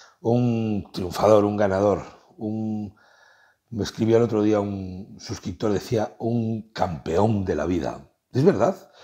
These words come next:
eh, en el fútbol, eh, en, en su vida, eh,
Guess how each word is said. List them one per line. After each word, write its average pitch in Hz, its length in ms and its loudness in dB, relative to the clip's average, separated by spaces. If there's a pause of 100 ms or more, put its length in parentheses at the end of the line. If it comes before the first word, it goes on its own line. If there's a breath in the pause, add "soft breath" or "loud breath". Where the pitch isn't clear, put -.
(600 loud breath)
eh, 92 500 0
en 85 80 -6
el 78 100 -6
fútbol, 98 800 4 (240 soft breath)
eh, 85 560 -10 (280)
en, 76 460 -16 (380 soft breath)
en 101 160 2
su - 180 -4
vida, 92 560 4 (640 soft breath)
eh, - 40 -20